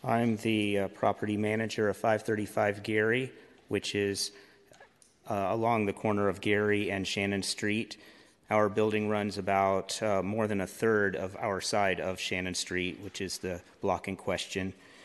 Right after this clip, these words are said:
I've been there six years. Uh, I also have an office right on Shannon,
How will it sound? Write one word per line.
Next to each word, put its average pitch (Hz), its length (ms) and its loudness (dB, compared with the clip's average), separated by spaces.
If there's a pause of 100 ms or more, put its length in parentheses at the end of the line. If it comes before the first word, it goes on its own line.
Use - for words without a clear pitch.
(160)
I've 90 120 -2
been 95 160 0
there 87 120 -2
six - 320 -4
years. 98 440 0 (560)
Uh, 95 400 2 (720)
I 113 280 -2
also 120 320 4
have 110 220 4
an 107 100 2
office 101 400 -2
right 101 180 2
on 98 180 2
Shannon, 92 480 -2